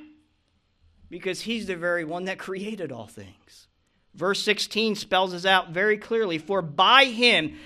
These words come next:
by Christ, "all things were created." What does all mean? All means all, and that's all that all means. Amen? He created all things. If you want to know about the invisible God,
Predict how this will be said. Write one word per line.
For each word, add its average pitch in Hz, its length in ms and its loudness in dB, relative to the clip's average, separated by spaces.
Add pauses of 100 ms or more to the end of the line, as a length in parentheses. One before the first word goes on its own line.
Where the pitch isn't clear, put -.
(200)
by 214 380 8
Christ, 180 680 2 (520)
"all 240 400 8
things 180 440 -6
were 160 160 -8
created." 147 560 -8
What 175 140 -6
does 214 140 -4
all 220 180 2
mean? 233 400 -6 (1000)
All 160 220 2
means 202 300 -2
all, 190 220 6
and 202 80 -4
that's 180 160 -2
all 180 180 0
that 185 120 -4
all 185 160 0
means. 123 340 -12
Amen? 165 500 -12 (600)
He 262 220 -2
created 247 640 4 (100)
all 269 280 4
things. 277 880 -6 (1700)
If 247 240 -6
you 320 140 -4
want 311 180 0
to 285 60 0
know 277 360 4
about 247 360 4
the 233 140 -4
invisible 269 580 -4
God, 180 560 0